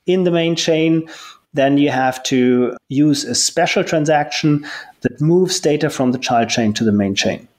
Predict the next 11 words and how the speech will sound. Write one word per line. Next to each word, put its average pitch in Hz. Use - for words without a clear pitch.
So 120
in 135
that 147
way, 139
they 135
are, 123
uh, 113
quite 107
similar, 92
yes. 85
So, 107